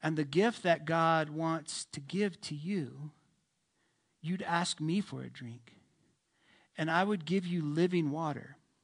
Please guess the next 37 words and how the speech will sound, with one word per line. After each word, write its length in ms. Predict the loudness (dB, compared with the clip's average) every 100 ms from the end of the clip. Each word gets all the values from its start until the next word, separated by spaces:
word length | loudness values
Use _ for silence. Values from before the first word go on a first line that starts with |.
| _ _ _ _ _ _ _ _ _ _ _ _ _ _ _ 0
The 140 | 2
woman 320 | 4 4 4 4
replied, 580 | 2 4 6 6 2 -8 -4
"But 160 | -4 -2
sir, 380 | 0 2 2
you 220 | 2 0 2
don't 200 | 0 0
even 300 | -2 0 -2
have 600 | 0 2 4 2 -2 -10
a 80 | -6
bucket, 480 | -4 -4 -8 -16 -20 _ -6
and 160 | -2 0
the 80 | 0
well 260 | 2 2
is 140 | 2 -2
very 280 | -2 -2
deep. 420 | -4 -6 -8 -12 _ _ _ _ _ _ _ _ -14
So 480 | -4 0 0 0 -8 _ _ _ _ _ _ 2
where 180 | 4
do 100 | 4
you 140 | 2 2
find 580 | 0 2 4 4 2 0
this 280 | -2 -4
living 460 | -2 -2 0 0 0
water? 340 | -4 -6 -8 -16 -20 _ _ _ _ _ _ _ _ _ _ _ _ _ _
Do 80 | -2
you 100 | 0
really 320 | 4 6 6
think 280 | 4 0 0
that 120 | 0
you 160 | 2 2
are 140 | 2
greater 440 | 0 0 2 2 2
than 200 | 2 2
our 160 | 0
ancestor 640 | 0 0 0 -2 -4 -6 -6
Jacob, 520 | -2 -2 0 -4